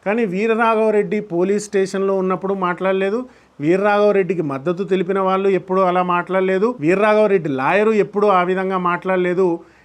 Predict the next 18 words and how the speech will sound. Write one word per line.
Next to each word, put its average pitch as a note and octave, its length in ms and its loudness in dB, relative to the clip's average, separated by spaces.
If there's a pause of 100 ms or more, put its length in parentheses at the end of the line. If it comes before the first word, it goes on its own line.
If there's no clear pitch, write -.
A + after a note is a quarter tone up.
(140)
At E3 100 -4
the G3+ 140 -2 (120)
same G#3 220 2
time, G#3 320 -2 (380)
వీరరాఘవరెడ్డి A3+ 760 2
అరెస్ట్ G3 480 2
అయ్యి A3+ 180 2
జైల్లో G3+ 560 2
ఉన్నటువంటి G3 580 0
సుమారు F#3+ 380 0
యాభై F3 420 2
ఆరు E3+ 240 0
రోజులు, F3+ 300 -2
అంటే E3+ 200 -4
ని-, E3 240 -4
రెండు G3 300 -2
నెలల G#3+ 340 0
పాటు G3+ 500 0